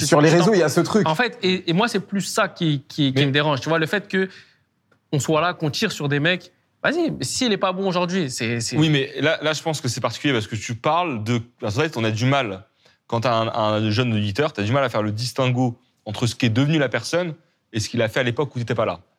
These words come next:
Speaker 3: Donc, typiquement, en vrai, si on prend l'exemple concret de qui on parle, quand on parle d'un mec comme Rof, qui est maintenant énormément critiqué par les jeunes qui comprennent pas forcément l'impact qu'il a pu avoir. Donc, du coup,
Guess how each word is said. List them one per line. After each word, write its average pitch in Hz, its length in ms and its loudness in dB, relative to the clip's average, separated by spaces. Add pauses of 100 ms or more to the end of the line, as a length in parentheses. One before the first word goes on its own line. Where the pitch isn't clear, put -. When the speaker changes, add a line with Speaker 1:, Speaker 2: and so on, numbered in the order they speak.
Speaker 3:
Donc, 120 100 -2
typiquement, 147 480 -2
en 120 60 2
vrai, 117 380 -2
si - 160 -12
on 113 80 -2
prend 117 180 -2
l'exemple 104 300 -2
concret 104 220 -4
de 95 40 -4
qui 95 100 -10
on 95 100 -6
parle, 143 240 0 (260)
quand - 100 -6
on - 20 -2
parle 127 140 2
d'un 120 60 4
mec 117 120 -2
comme 110 200 -2
Rof, 120 200 0
qui - 100 -12
est 104 40 -6
maintenant 110 160 -2
énormément 120 360 0
critiqué - 340 -6
par 101 140 0
les 101 120 0
jeunes 120 160 0
qui 110 60 -6
comprennent - 300 -8
pas 160 120 0
forcément 123 480 -4 (240)
l'impact 123 380 0
qu'il 117 160 -4
a 104 40 0
pu 107 160 -2
avoir. 117 480 0 (280)
Donc, 120 100 -4
du 123 100 0
coup, 208 200 -2